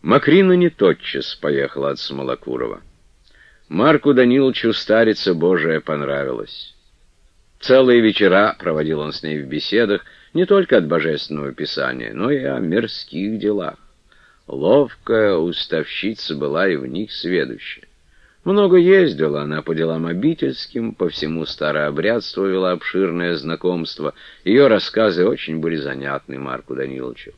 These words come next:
Стал он упрашивать ее прогостить святую и на Радунице хорошенько помянуть родителей.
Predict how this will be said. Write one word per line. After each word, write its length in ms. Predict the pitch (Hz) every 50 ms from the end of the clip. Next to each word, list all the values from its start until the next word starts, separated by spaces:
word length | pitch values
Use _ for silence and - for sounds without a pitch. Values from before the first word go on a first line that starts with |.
| _ - - _ _ - - _ _ -
Стал 340 | - - - 175 190 190
он 140 | 190 185 165
упрашивать 720 | 151 139 120 - 143 147 160 156 - - 143 135 135 123 -
ее 220 | 123 127 123 120
прогостить 720 | 101 - 117 117 113 104 113 110 - - - 139 135 104 -
святую 800 | - - - 92 90 92 - - 139 170 190 196 190 190 175 - _ - - _ _ _
и 160 | - 131 143
на 180 | 127 110 98 95
Радунице 800 | 90 98 120 156 170 170 180 175 175 170 156 - - 156 156 147
хорошенько 600 | - - 80 71 67 - - 90 117 120 - -
помянуть 460 | - 82 76 69 65 67 76 - -
родителей. 640 | 76 73 67 60 62 58 - - - - - -